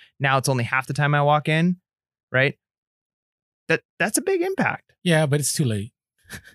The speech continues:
Speaker 2: It's post two thousand seven. Like, I just, I think, I think that is, I think that's all done. I, I think they're the place to go where, you know, it's kinda one of those things you talked about, the Cricut devices, right?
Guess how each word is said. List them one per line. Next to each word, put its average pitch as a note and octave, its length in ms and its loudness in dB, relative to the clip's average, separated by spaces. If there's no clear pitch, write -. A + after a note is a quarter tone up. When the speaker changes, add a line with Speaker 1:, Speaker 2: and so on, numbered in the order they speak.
Speaker 2:
It's D#3 380 0
post D3 340 -2
two C#3 100 0
thousand A#2 280 0
seven. G2+ 420 -4
Like, B2+ 100 2
I D3 160 2
just, C#3+ 240 0
I C#3 140 2
think, C#3 400 0
I C3 100 2
think C3+ 240 0
that C3 360 0
is, B2+ 160 -2
I C3 100 0
think C#3 220 0
that's A#2+ 220 0
all A#2 240 0
done. G#2 340 -2
I, C#3 200 2
I C3+ 60 2
think C#3 240 -2
they're B2+ 260 2
the A#2+ 100 -2
place C#3+ 440 0
to C3+ 120 -2
go B2+ 480 2
where, A#2+ 520 2
you D#3+ 80 0
know, D#3 140 4
it's D#3+ 160 0
kinda B3+ 180 2
one G#3+ 160 2
of G3+ 60 2
those F#3+ 140 0
things G3+ 300 -4
you D#3+ 180 -2
talked G3+ 260 2
about, C3 260 0
the C3+ 100 -4
Cricut D#3 420 -4
devices, A#2 500 -2
right? D#3+ 300 -2